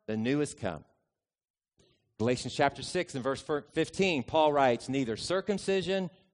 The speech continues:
nor uncircumcision means anything. What counts is new creation." Do you recall from last week these new words that Paul made up in verses five and six to describe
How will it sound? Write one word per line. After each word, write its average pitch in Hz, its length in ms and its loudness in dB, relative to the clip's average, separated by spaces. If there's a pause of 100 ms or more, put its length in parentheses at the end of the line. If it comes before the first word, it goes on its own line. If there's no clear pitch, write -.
nor 185 400 8
uncircumcision 139 1080 2 (240)
means 160 480 4
anything. 127 640 2 (280)
What 165 340 2
counts 175 760 4 (760)
is 110 220 -4
new 151 560 0 (480)
creation." 135 640 2 (3500)
Do 160 80 -2
you 214 80 2
recall 185 380 6
from 135 220 -2
last 143 320 2
week 143 300 -4
these 110 200 -6
new 143 280 -2
words 135 560 -2
that - 180 -8
Paul 131 400 0
made 120 300 0
up 120 240 2
in 107 100 -6
verses 104 320 -6
five 110 260 -2
and 104 120 -8
six - 540 -8
to - 100 -14
describe 110 640 -2